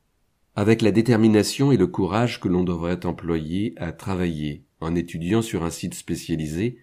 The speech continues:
le calendrier des heures et des dates palindromes à venir.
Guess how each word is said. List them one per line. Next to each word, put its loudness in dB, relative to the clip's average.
le 0
calendrier 2
des -4
heures 0
et -6
des -2
dates -4
palindromes -2
à -2
venir. -8